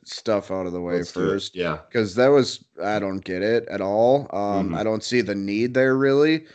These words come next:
Speaker 1: I think this was, uh, an organization that, um, is a little too high on their own egos, f-, seeing this potential weapon and thinking, "Oh, the, imagine all the ways we can make this work." And
Speaker 2: Right.
Speaker 1: I just, I, I don't get it at all. I think there's a million other ways they could have helped this offense or just their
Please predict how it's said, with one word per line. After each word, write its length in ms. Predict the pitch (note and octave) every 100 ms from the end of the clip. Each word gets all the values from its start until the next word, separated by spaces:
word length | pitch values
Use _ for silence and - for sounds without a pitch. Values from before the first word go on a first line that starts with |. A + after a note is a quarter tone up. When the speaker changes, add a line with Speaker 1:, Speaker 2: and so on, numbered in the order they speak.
| _ _
Speaker 1:
I 100 | -
think 220 | G#2+ B2+ A#2
this 200 | A#2+ -
was, 400 | A#2+ A2 F#2+ F#2
uh, 220 | F#2 A2 G#2
an 100 | G#2
organization 1080 | A2 G#2+ A2 G2 G#2 G#2+ A2+ - A#2+ A2+
that, 440 | A2 G#2 G2+ G2 -
um, 420 | - G#2 F#2+ F#2 F2+
is 180 | G#2+
a 60 | G2+
little 300 | G2 A2+ A2+
too 220 | - A2+
high 260 | F#2 G#2 G#2+
on 140 | G#2+
their 180 | G#2 G2+
own 140 | G2+ F#2+
egos, 760 | G2+ G#2+ A#2 A#2+ B2+ B2 - -
f-, 260 | - - -
seeing 420 | - B2 A#2+ A#2
this 240 | A2 G2+ - - _ _
potential 500 | A2+ B2+ B2 B2 A2+
weapon 400 | G#2 A2 A#2+ A#2
and 200 | G#2+ G#2 _
thinking, 440 | B2 A#2 A#2+ A2+ A2
"Oh, 360 | A2 A2+ G#2+ G#2+
the, 220 | G#2 - A2
imagine 500 | A2 A#2+ B2 A#2 B2+
all 120 | B2+
the 100 | A#2+
ways 340 | A#2+ A#2+ A2
we 240 | G#2+ A#2 C3
can 220 | B2+ G#2+
make 260 | G2 F#2 -
this 260 | F#2+ F2+ F#2+
work." 440 | F#2 F2+ F#2+ F#2+
And 260 | F2 G2+ F2
Speaker 2:
Right. 320 | E2+ E2 E2
Speaker 1:
I 100 | B2
just, 460 | A#2+ B2 - - -
I, 360 | A2+ A#2+ F#2
I 40 | A2+
don't 220 | A2+ G#2
get 160 | G#2 G#2
it 120 | G2
at 140 | G2
all. 280 | G#2 A2+ A#2
I 80 | G#2+
think 220 | G#2 A2+
there's 240 | A2 G#2 G2
a 40 |
million 380 | G2+ G#2+ A2 A2
other 200 | G#2+ G#2+
ways 340 | G2+ G2+ G#2 G2+
they 120 | G#2
could 180 | F#2 G2+
have 160 | F#2+
helped 280 | - G2 F#2
this 220 | G2 F#2
offense 640 | F2 F2+ F#2+ F#2+ G2 G2+ -
or 340 | - G#2 G#2 G2
just 400 | F#2 G#2+ - -
their 260 | G2 F#2